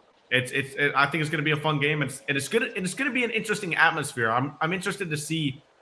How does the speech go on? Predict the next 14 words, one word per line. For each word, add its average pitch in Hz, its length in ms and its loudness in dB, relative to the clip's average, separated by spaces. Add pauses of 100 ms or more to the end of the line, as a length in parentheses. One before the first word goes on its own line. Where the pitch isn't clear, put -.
(300)
what 170 280 4
it, 170 140 -4
some 156 160 -4
international 156 520 6
fans, 139 540 2 (260)
how 151 200 6
it's 135 160 -2
like, 135 260 2
because, 151 280 -2
you 165 80 -2
know, 143 100 4
we've 156 160 2
been 170 140 -2
to 131 180 -2